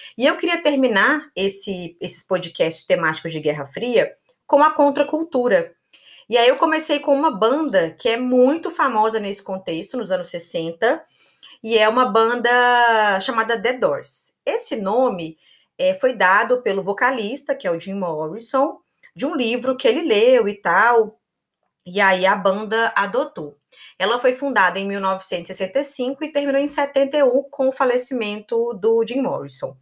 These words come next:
Eles tentaram funcionar de sete três a sete um, né, como um trio, mas não funcionou. É uma banda que vende muito ainda na atualidade, na época muito polêmica,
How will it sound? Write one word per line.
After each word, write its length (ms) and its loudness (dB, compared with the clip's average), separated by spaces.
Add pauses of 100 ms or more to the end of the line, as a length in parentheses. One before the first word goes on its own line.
(540)
Eles 180 -2
tentaram 460 2
funcionar 680 -2
de 160 -6
sete 400 -4
três 240 -6
a 60 -6
sete 380 -6
um, 160 -6
né, 360 0 (120)
como 220 -2
um 120 -2
trio, 360 2
mas 260 0
não 160 2
funcionou. 680 -4 (440)
É 60 -4
uma 120 0
banda 260 4
que 140 -4
vende 260 2
muito 380 2
ainda 240 2
na 140 4
atualidade, 840 -2 (260)
na 240 2
época 520 -2
muito 560 2
polêmica, 920 0